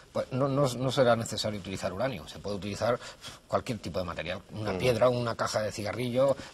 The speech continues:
Speaker 1: una chaqueta, cualquier cosa que tenga átomos desintegrables para, según la ecuación de Einstein, apro-, energía igual a masa por la velocidad de la al cuadrado, cual-, cualquier masa, por pequeña que fuese, la energía es inmensa.
Speaker 2: Bien, entonces como fuente de energía,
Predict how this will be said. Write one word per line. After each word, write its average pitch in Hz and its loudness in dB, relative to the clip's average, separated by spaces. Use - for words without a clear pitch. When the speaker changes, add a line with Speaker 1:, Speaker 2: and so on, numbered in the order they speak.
Speaker 1:
una - 6
chaqueta, 110 0
cualquier 110 -2
cosa 147 6
que 123 6
tenga 135 10
átomos 151 8
desintegrables 117 2
para, 107 6
según 104 2
la 117 8
ecuación 120 4
de 120 6
Einstein, 139 2
apro-, - -2
energía 110 0
igual 117 8
a 113 6
masa 117 0
por 104 -4
la 101 -2
velocidad 101 -2
de 113 4
la 120 6
al 120 4
cuadrado, 127 8
cual-, 117 4
cualquier 131 4
masa, 143 6
por 104 -4
pequeña 135 4
que 139 4
fuese, - 2
la 127 6
energía 110 2
es 110 -4
inmensa. 113 -4
Speaker 2:
Bien, 107 2
entonces - 2
como 107 6
fuente 139 6
de 107 8
energía, 98 4